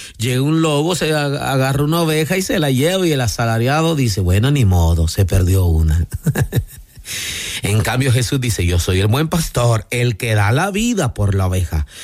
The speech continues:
Allí podemos notar cuando estamos ubicados donde Dios quiere que estemos.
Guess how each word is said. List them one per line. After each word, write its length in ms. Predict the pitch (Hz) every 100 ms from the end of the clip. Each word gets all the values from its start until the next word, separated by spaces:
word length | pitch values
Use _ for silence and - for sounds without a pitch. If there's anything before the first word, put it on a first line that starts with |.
| - - - - 90
Allí 240 | 110 156
podemos 440 | 160 196 208 190 170
notar 600 | 131 - 107 110 117 -
cuando 240 | 117 98
estamos 420 | 92 117 131 127 -
ubicados 920 | 113 107 104 - 113 117 104 95 85
donde 300 | 95 90 87
Dios 200 | 98 107
quiere 340 | - 110 107
que 100 | 92
estemos. 720 | 82 - 87 85 78 76 73